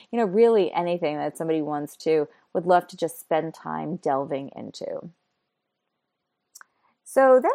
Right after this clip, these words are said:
I thought about weddings, and I said, "All right, you're standing around in receptions, you know, cocktail hours, sitting at tables, sometimes with a bunch of people that you don't know or family members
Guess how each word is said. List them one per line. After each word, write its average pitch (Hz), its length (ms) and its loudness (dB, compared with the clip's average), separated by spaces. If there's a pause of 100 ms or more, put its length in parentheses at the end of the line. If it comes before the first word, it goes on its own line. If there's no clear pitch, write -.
I 349 60 2
thought 269 220 4
about 190 180 4
weddings, 156 560 2
and 170 80 -6
I 170 160 -4
said, 170 180 -4
"All 208 100 0
right, 196 160 4
you're 170 100 -2
standing 214 360 -2
around 180 640 0
in 170 140 -6
receptions, 180 1120 -4
you 160 80 -2
know, 143 100 -6
cocktail 240 560 -2
hours, 180 640 2
sitting 143 280 -6
at 135 100 -10
tables, 190 540 0
sometimes 147 440 -6
with - 100 -16
a - 40 -18
bunch 147 180 -8
of - 60 -20
people 151 180 -4
that 143 100 0
you 143 80 -4
don't 139 280 -2
know 196 460 4
or 139 160 2
family 143 360 -4
members 139 480 -4